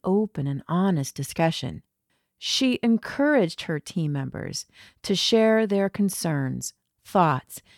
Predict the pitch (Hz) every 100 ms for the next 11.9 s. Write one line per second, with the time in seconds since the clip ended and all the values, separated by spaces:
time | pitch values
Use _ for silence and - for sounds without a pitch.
0 | _ 190 185 - 240 262 - 262 220 196
1 | 208 196 175 196 220 180 151 143 - -
2 | 156 - 151 - 156 143 127 139 _ _
3 | _ _ _ _ _ - - _ _ -
4 | - - 262 269 285 277 247 233 214 175
5 | 165 170 170 170 - 170 165 170 - 180
6 | 180 180 180 _ - 170 156 147 147 135
7 | - - _ _ - _ 170 170 180 180
8 | 196 196 214 208 240 196 170 151 - 160
9 | 151 - _ 156 160 175 190 - 180 160
10 | - 156 - 147 - 139 135 131 - _
11 | _ _ - 190 185 185 151 139 131